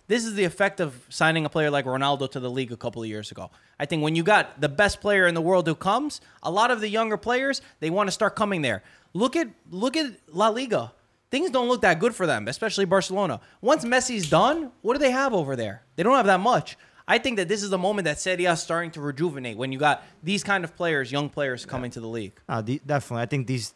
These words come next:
Speaker 2: these things come in cycles. It's like for ten years at a time, England is good, Spain is good, and now it's Italy's time to, to shine. Definitely Cristiano Ronaldo coming has brought attention to Italy. Now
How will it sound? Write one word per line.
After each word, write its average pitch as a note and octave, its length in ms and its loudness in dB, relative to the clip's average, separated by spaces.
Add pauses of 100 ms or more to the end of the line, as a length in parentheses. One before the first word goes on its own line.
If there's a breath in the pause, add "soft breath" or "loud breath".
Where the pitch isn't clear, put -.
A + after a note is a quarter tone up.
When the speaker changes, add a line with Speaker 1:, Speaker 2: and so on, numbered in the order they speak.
Speaker 2:
these B2 200 -2
things C#3+ 280 -2
come B2 240 -4
in A2+ 80 -4
cycles. G#2 600 -6
It's A2 180 -14
like A#2 180 -6
for - 120 -16
ten C#3+ 260 -2
years C3+ 260 -2
at B2 100 0
a A#2 60 -4
time, C3+ 500 -2
England C3 400 -2
is A#2 140 -4
good, B2 300 -2
Spain B2+ 260 -4
is A#2+ 160 -4
good, A#2+ 220 -4
and A2+ 80 -8
now C3+ 180 2
it's C3+ 140 -4
Italy's C#3+ 340 -2
time B2+ 300 -2
to, A#2 180 -8
to B2 140 -8
shine. C#3+ 440 -2 (440 soft breath)
Definitely C#3 380 -2
Cristiano C3+ 420 -2
Ronaldo C3+ 320 2
coming C#3 280 -2
has A#2 140 -4
brought A2+ 200 -2
attention C#3 480 -6
to A#2+ 200 -4
Italy. F3 340 -2 (540 soft breath)
Now D#3+ 600 4